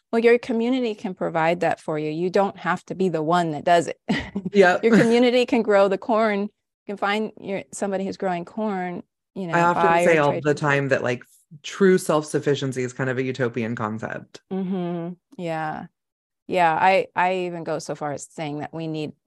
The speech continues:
Speaker 1: uh, community dependency, not, not
Speaker 2: Mm-hmm.
Speaker 1: fully, but there needs to be that thought that we're just not meant to live by ourselves. <laughs> We're not meant to do
Speaker 2: Mm.
Speaker 1: things by ourselves. It's not healthy for our minds. It's not healthy for, for our commu-,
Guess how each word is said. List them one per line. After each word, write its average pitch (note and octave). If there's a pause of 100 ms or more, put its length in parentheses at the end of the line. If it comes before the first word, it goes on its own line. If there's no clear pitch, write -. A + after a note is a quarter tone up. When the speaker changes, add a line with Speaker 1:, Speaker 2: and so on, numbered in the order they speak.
Speaker 1:
uh, D3+
community D#3
dependency, D3+
not, D#3+
not F3
Speaker 2:
Mm-hmm. D3
Speaker 1:
fully, E3 (400)
but F#3
there F3
needs F#3
to -
be E3
that D#3+
thought D3+
that E3
we're G#3
just F3
not D#3+
meant D3+
to -
live D3+ (120)
by D3
ourselves. E3+
<laughs> -
We're A3+
not F#3
meant E3+
to D#3
do C#3+
Speaker 2:
Mm. D#3
Speaker 1:
things E3+
by E3+
ourselves. E3+
It's D3+
not D#3
healthy D#3
for -
our D#3
minds. F3+
It's -
not D#3+
healthy D#3
for, D3 (640)
for D3
our D3
commu-, D#3